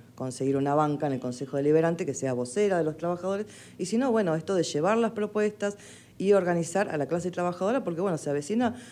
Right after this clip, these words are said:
un terrible ajuste, el acuerdo con el Fondo Monetario está siempre ahí latente, siempre se va entregando millones de dólares al Fondo Monetario, y bueno,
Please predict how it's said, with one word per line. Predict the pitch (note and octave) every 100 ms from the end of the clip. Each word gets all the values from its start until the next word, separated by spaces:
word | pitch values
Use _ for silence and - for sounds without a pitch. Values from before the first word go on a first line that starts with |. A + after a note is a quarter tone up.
| -
un | - E3
terrible | D#3 D3+ G#3 A#3+ F#3+
ajuste, | E3+ G3+ F#3 - E3+ E3 E3 -
el | C#3 C#3+
acuerdo | C#3 E3 D#3
con | D3+
el | D3
Fondo | D3 D3+ D3
Monetario | C#3+ C#3+ C#3 G3 E3
está | - C3
siempre | - C3+ C3+ C#3
ahí | C#3
latente, | D3+ D#3 G3+ F3
siempre | D3 C#3+ C#3
se | C3+ C3
va | C3
entregando | B2 C3 C3+ C3
millones | C3 - G#3+ F#3+
de | D3+
dólares | C#3+ C#3+ C#3 C3
al |
Fondo | C3 D3 D3
Monetario, | D3+ D#3 D#3+ D3+ D#3 E3+ - - - -
y | -
bueno, | E3 F3+ C3